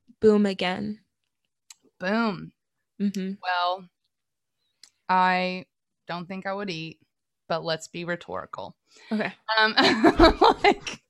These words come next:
Speaker 2: I'm dying. I'm, I don't know. I just feel like I wouldn't be able to eat.
Speaker 1: Yeah.
Speaker 2: Um, I would have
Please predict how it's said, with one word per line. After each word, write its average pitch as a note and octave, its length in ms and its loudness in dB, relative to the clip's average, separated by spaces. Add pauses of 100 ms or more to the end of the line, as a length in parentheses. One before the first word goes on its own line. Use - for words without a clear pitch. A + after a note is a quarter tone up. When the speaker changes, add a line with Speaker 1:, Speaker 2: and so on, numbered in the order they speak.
(240)
Speaker 2:
I'm F4+ 300 4
dying. D#4 460 6
I'm, D#4+ 280 4
I A3+ 100 4
don't D#4+ 160 4
know. B3+ 180 6
I A3 140 8
just A#3 260 0
feel A3 140 4
like G3+ 280 4
I G3 120 4
wouldn't G3 360 0
be F#3+ 60 -2
able F3+ 140 2
to E3+ 100 -2
eat. - 260 -8 (440)
Speaker 1:
Yeah. A3+ 260 12
Speaker 2:
Um, A3+ 160 4 (1120)
I C4+ 480 6
would C#4+ 180 2
have G3 460 4